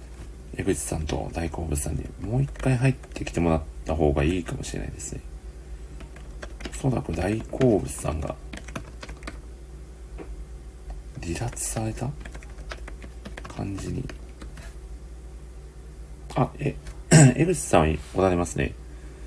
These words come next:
で、ちょっともう一回江口さんを招待 <clears throat> させていただきます。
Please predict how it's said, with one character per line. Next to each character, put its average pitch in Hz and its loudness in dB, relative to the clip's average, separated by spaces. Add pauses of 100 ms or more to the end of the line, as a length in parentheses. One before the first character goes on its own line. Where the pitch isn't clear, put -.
(360)
で、 - 0
ち - -6
ょ 147 6
っ - -6
と - 2
も 131 6
う 147 8
一 139 6
回 - 6
江 - 10
口 117 8
さ - 0
ん 52 2
を - -4 (1800)
招 - 6
待 - 2 (840)
<clears throat> - 2
さ - 4
せ - 0
て - 2
い 80 -2
た 95 -2
だ 95 -2
き - -10
ま 85 2
す。 - -10